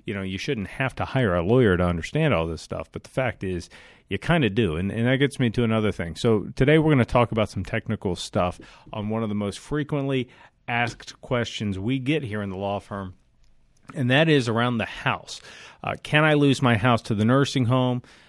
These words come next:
And if so, what should we do about it? And are there any, are there any things? Should I put my house in my kid's name? Um, are, what, you know, how does this all work? There's a lot of conversation around, uh, the nursing home, so to speak, taking your house. And so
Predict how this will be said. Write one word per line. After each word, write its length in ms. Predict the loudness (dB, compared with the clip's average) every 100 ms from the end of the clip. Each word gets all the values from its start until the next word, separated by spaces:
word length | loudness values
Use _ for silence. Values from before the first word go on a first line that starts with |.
| _
And 200 | -10 -6
if 120 | -6
so, 220 | -4 -2 0
what 160 | -2
should 160 | -6 -10
we 80 | -6
do 280 | 2 4 6
about 340 | 8 8 8
it? 220 | 4 0
And 320 | -4 -2 0
are 120 | 0 0
there 200 | 2 2
any, 400 | 2 0 -2 -4
are 180 | -4
there 180 | -2 -2
any 200 | 0 -2
things? 260 | -4 -4 -4
Should 140 | -8
I 40 | -6
put 180 | -6
my 120 | -4 -4
house 240 | -4 -4
in 60 | -6
my 100 | -4
kid's 300 | -6 -4 -2
name? 600 | 0 0 0 -2 -4 -6
Um, 460 | -8 -8 -8 -10 -12
are, 180 | -12 -8
what, 240 | -8 -6
you 120 | -2
know, 160 | -2 -2
how 180 | 0 0
does 200 | 0 -4
this 180 | -4 -2
all 160 | -2
work? 280 | -6 -12 -10
There's 160 | -6 -4
a 60 |
lot 220 | 0 -2
of 60 | -2
conversation 680 | -4 -6 -4 -4 -4 -4 -8
around, 460 | -8 -6 -6 -10 -14 -20 -20 -20 _ -10
uh, 140 | -8 -8
the 260 | -2 2
nursing 460 | 6 6 6 4 0
home, 220 | 2 0
so 160 | 2 2
to 80 | 2
speak, 320 | -2 -4 -2
taking 360 | -4 -4 -8
your 200 | -8 -10
house. 500 | -8 -4 -2 -4 -8
And 140 | -8 -6
so 340 | -4 -4 -4